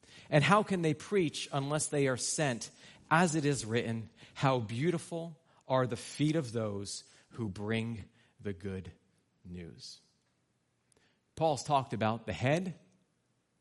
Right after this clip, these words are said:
and he's talked about the heart. Guess what he's gonna talk about next?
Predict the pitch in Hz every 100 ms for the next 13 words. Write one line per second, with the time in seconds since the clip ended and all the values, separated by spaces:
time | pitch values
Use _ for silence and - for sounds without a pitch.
0 | _ _ _ _ _ - 107 - 117 110
1 | 107 101 82 - - - 78 69 - -
2 | _ _ _ _ _ _ _ _ _ _
3 | _ _ _ _ _ - 110 107 98 98
4 | 98 87 95 87 - 92 - - -